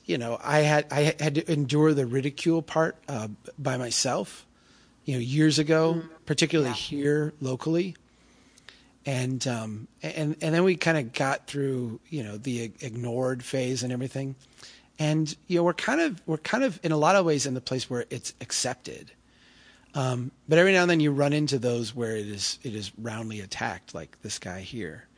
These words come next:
Speaker 1: And yeah, you know, I, I, I think that i-,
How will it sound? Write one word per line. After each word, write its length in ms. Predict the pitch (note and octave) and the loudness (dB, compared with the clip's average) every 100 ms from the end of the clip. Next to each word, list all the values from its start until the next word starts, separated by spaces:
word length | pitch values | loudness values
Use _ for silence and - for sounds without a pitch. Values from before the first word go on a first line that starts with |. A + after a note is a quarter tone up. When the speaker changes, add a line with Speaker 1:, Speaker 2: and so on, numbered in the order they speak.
| - _ _ - | -20 _ _ -6
Speaker 1:
And 420 | G#2+ G#2 G#2 G#2 - _ | -4 -4 -8 -10 -14 _
yeah, 360 | - - - - - _ - | -8 -6 -6 -10 -14 _ -8
you 140 | A2 | -8
know, 260 | F#2+ G#2 C#3 _ | -6 -10 -12 _
I, 80 | A2 - | -12 -8
I, 100 | B2+ - | -10 -8
I 60 | B2+ | -10
think 340 | - D3 C#3 | -6 -6 -6
that 360 | - A2+ A2+ - _ - - - - - _ _ _ _ _ | -6 -6 -6 -10 _ -20 -20 -20 -20 -20 _ _ _ _ _
i-, 80 | - | -16